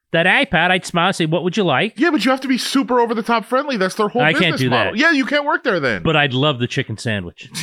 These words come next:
Speaker 2: <laughs> Okay,
Speaker 1: It
Speaker 2: well, that's
Speaker 1: might, it
Speaker 2: fine.
Speaker 1: might
Speaker 2: You,
Speaker 1: outdo
Speaker 2: you have to
Speaker 1: it
Speaker 2: do
Speaker 1: out-
Speaker 2: the job.
Speaker 1: It, it might outdo me not being a personable, uh, uh, employee.
Speaker 2: Yeah, no, it wouldn't. You have
Speaker 1: They'd
Speaker 2: that's
Speaker 1: fire me.
Speaker 2: part of the job.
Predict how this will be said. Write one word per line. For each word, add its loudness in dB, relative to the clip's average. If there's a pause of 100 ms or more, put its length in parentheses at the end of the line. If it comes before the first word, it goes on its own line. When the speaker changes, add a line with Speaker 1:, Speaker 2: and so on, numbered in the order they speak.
Speaker 2:
<laughs> -4
Okay, 0
Speaker 1:
It 0
Speaker 2:
well, 2
that's 2
Speaker 1:
might, 4
it -6
Speaker 2:
fine. 2
Speaker 1:
might 2
Speaker 2:
You, 2
Speaker 1:
outdo 0
Speaker 2:
you 0
have 0
to -2
Speaker 1:
it 2
Speaker 2:
do 2
Speaker 1:
out- -2
Speaker 2:
the 0
job. 0
Speaker 1:
It, 0 (200)
it 2
might 2
outdo 0
me 0
not -2
being -2
a -2
personable, -6
uh, -12
uh, -10
employee. -6 (160)
Speaker 2:
Yeah, -4
no, 0
it -2
wouldn't. -4
You -4
have 0
Speaker 1:
They'd 0
Speaker 2:
that's 2
Speaker 1:
fire 2
me. -4
Speaker 2:
part 0
of -2
the -2
job. -4